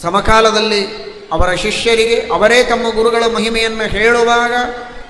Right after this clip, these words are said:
ಹೇಳಿದ್ದನ್ನು ಕೇಳಿ ಬರೆದ ಒಂದು ವಿಜಯ ಕಾವ್ಯದಲ್ಲಿ ಉಲ್ಲೇಖವಾದಂತಹ ವಿಷಯ ಇದು. ತಮ್ಮ ಗುರುಗಳ ಮಹಿಮೆಯನ್ನು ಹೀಗೆ ಶಿಷ್ಯರಿಗೆ ಹೇಳುವಾಗ ಬರೆದುಕೊಂಡಂತಹ ಗ್ರಂಥ.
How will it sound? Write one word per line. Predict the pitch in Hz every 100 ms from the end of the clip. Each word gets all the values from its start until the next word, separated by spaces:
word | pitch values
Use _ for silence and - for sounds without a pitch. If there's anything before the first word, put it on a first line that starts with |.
| -
ಹೇಳಿದ್ದನ್ನು | 185 240 269 254 240 233
ಕೇಳಿ | 226 226 247 185
ಬರೆದ | 208 233
ಒಂದು | 226 214 214
ವಿಜಯ | 208 175 214
ಕಾವ್ಯದಲ್ಲಿ | 208 190 190 185 185 202 180
ಉಲ್ಲೇಖವಾದಂತಹ | 208 233 220 214 190 180 175 185
ವಿಷಯ | 160 160
ಇದು. | 135 - - - - - - - - - - - - - - - - - - -
ತಮ್ಮ | 185 196
ಗುರುಗಳ | 190 190
ಮಹಿಮೆಯನ್ನು | 190 185 190 185 185 202
ಹೀಗೆ | 180 196 196 165 220 - - -
ಶಿಷ್ಯರಿಗೆ | - 208 226 220 208
ಹೇಳುವಾಗ | 175 262 254 226 226
ಬರೆದುಕೊಂಡಂತಹ | 233 254 269 247 240 240 220 202 185 - - - - - -
ಗ್ರಂಥ. | 165 190 185